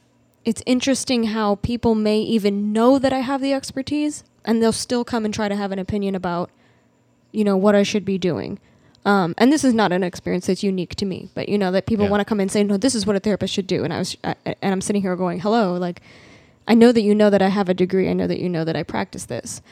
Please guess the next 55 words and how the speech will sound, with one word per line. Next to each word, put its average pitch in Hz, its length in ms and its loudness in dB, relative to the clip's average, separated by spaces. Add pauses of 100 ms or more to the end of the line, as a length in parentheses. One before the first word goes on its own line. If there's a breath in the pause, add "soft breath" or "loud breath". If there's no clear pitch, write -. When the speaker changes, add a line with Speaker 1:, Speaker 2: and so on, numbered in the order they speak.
(300 soft breath)
Speaker 1:
but 208 240 2
I'm 226 100 -2
not 254 180 2
gonna 190 160 0
be 185 100 0
walking 185 360 2
around 170 300 -2
saying, 160 360 -6 (360 soft breath)
'By 202 160 2
the 208 80 2
way, 196 240 2
I 180 60 -2
have 190 180 -4
a 185 60 -4
degree.'" 190 340 -4
You 214 120 -2
know, 214 100 2
I - 100 -2
mean, 196 360 -6
who 240 120 -6
cares? - 460 -12
<laughs> - 40 -18
I, 196 240 -2 (380)
if 240 80 -4
they, 240 140 4
Speaker 2:
Right. 247 100 6
Speaker 1:
if 269 140 6
they're 262 200 8
not 247 160 4
taking 226 340 2
that 202 180 2
in 220 320 4 (400 loud breath)
and 240 80 4
they 247 80 8
wanna 220 160 6
have 214 160 4
their 196 100 4
opinion, 247 320 2
there's 269 160 4
a 226 60 4
real, 202 280 2 (140)
there's 240 240 2
a 247 60 4
much 220 260 -2
bigger 202 260 4
problem 190 520 -2
going 185 280 0
on 180 280 -4
than 180 440 -4
me 202 240 -2
being 180 240 -2
seen 180 300 -4
or 175 100 -4
being 175 280 -6
heard, 233 420 -8